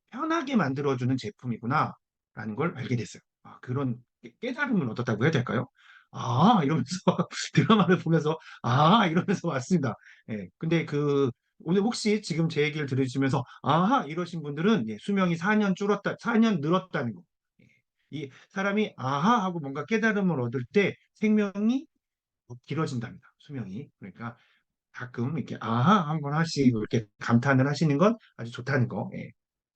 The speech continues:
그래서 지금, 예, 이렇게 가격이 변경이 되니까요. 잠깐 딴 데로 갔는데 가격이 변경이 되니까 변경되기 전에 미리 구매해 두시면 좋을 것 같습니다.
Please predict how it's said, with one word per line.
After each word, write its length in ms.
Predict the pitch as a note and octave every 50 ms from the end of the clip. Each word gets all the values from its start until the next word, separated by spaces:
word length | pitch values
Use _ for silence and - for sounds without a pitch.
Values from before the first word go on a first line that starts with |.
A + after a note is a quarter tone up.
| _ _ _ _ _ _ _ _
그래서 380 | - D#3+ D#3+ G#3+ G#3+ E3+ - - - _
지금, 580 | - - F#3+ F3+ G#3 G3+ G#3 A#3 C4 C4+ A3+ - C3+
예, 100 | C3+ B2+
이렇게 240 | B2+ C3+ - D3+ C#3
가격이 680 | B2+ A#2+ B2+ B2 D3 D3+ C#3+ C#3 D3 D3 D3 D3 C3 -
변경이 440 | C3+ C3 C#3 B2 B2+ F3+ E3 D3+ B2+
되니까요. 500 | C#3 C3 C#3 D3 D3+ - C3+ C3+ C3+ C3
잠깐 320 | - C#3 C3+ - D#3 D3
딴 160 | F#3 F#3+ F#3+
데로 160 | F#3+ F#3 D#3
갔는데 460 | B2+ A#2+ A#2+ C3+ C3+ A#2+ A2 B2+ - - _ _ _ _ _
가격이 240 | - B2+ B2+ B2+ C3+
변경이 360 | A#2+ A#2+ C3 C#3 C#3 C#3+ C3+
되니까 380 | A#2+ A#2 A#2 A#2 A2+ - F3+ F3+
변경되기 560 | F3+ C3 A#2 B2 C3+ C3+ B2+ B2 B2 A#2 A#2
전에 260 | - A2 A2+ C#3+ E3+ C#3+
미리 220 | A2 A2+ A#2 A#2
구매해 340 | - - A2 A#2 B2+ B2+ C#3+ D3
두시면 420 | D3+ C3 - C3+ D#3+ E3+ C3 - _ _ _ _ _ _
좋을 140 | - A#2+ A#2+
것 100 | A#2+ A2+
같습니다. 460 | A2 A2+ A#2 - C#3+ C3+ A#2+ - -